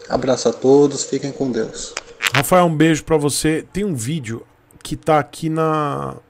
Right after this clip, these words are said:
Speaker 2: na, logo na capa do meu canal, que é quanto tempo ficar com a moto. Tem aqui no canal. É um vídeo que tá em destaque aqui no canal. Quando você entra na tela principal do meu canal, eu recomendo que você assista esse vídeo também, tá, Rafael? Eu vou, eu vou te responder,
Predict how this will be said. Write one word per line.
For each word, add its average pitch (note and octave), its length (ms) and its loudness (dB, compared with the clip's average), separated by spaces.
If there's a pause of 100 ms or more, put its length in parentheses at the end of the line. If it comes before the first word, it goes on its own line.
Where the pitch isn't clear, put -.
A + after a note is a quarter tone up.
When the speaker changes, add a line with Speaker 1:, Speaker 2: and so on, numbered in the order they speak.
(400)
Speaker 2:
na, C#3 420 -2 (280)
logo F3+ 320 0
na F#3 160 -4
capa D#3 420 -2
do B2+ 120 -8
meu B2+ 160 -6
canal, B2 440 -6 (840)
que - 200 0
é C3+ 100 2
quanto F#3 340 -4
tempo E3 200 -4
ficar D3 300 -4
com D#3 120 -6
a C3+ 60 -4
moto. G#2+ 400 -10 (460)
Tem D#3+ 100 0
aqui C#3+ 180 -6
no B2 120 -6
canal. A2 300 -8 (800)
É C3+ 120 -2
um D#3+ 60 0
vídeo D#3 220 -4
que - 60 -20
tá E3+ 120 -2
em F3 80 -4
destaque C3+ 440 -4
aqui A#2+ 140 -8
no A#2+ 80 -8
canal. G#2+ 300 -10
Quando C3+ 180 -10
você - 160 -2
entra D3 260 -2
na C3 180 -4
tela B2 300 -2
principal A#2 480 -6
do A2+ 80 -6
meu G#2+ 120 -6
canal, A#2+ 540 -4
eu B2+ 140 -2
recomendo C#3 400 -4
que - 80 -12
você - 80 -4
assista C#3 360 -6
esse D3 160 -6
vídeo B2+ 260 -4
também, C3 460 -4
tá, B2 120 -8
Rafael? A#2+ 400 -8 (580)
Eu D3+ 80 -2
vou, F3 400 2
eu C#3 80 -4
vou C#3 160 -2
te D3+ 140 -6
responder, B2+ 560 -4